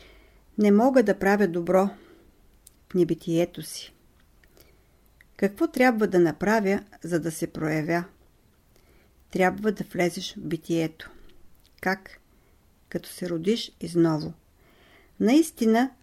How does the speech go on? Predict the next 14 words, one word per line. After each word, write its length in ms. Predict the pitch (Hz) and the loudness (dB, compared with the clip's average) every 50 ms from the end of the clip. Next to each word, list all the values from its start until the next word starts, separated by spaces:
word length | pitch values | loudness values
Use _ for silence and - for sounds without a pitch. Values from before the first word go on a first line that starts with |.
| _ _ _ | _ _ _
всички 460 | - - - 294 294 - - - 208 | -8 0 0 0 0 -2 -10 -12 -18
хора 360 | - - - 220 226 226 214 | -6 0 2 2 4 2 0
се 140 | 202 - 185 | -2 -4 -10
стремят 480 | 180 - - 170 156 156 170 190 214 208 208 | -12 -10 -6 -4 0 0 2 2 0 -2 -4
да 100 | - 165 | -8 -8
влязат 440 | - - 170 170 165 170 - 180 - _ | -6 -2 0 0 0 0 -4 -10 -12 _
в 40 | - | -10
битието. 640 | - 175 - - 185 180 165 160 156 - - - - - - - - - - - - - - - - _ _ _ _ - _ _ _ _ _ _ _ _ _ _ _ _ _ _ | -10 -10 -8 -6 -4 -2 -2 -2 -4 -8 -16 -20 -20 -20 -18 -6 -4 -4 -4 -4 -6 -14 -20 -20 -20 _ _ _ _ -20 _ _ _ _ _ _ _ _ _ _ _ _ _ _
Като 220 | - 208 - 180 | -12 -6 -4 -4
говорим 480 | 170 180 175 196 240 294 330 330 311 285 | -4 -2 -2 2 2 4 8 8 6 6
за 140 | - 196 170 | 6 0 0
битието 760 | 175 175 160 - - 190 185 190 220 247 247 - 170 165 - - _ - | 0 -2 -4 -4 -6 -2 0 2 2 0 0 -2 -6 -8 -8 -10 _ -2
и 100 | 185 175 | 0 2
небитието, 920 | 175 170 165 175 165 160 - - 175 175 190 220 220 220 - 170 190 | 2 2 0 -2 -6 -8 -6 -6 -4 -2 -2 -2 -2 -4 -10 -10 -10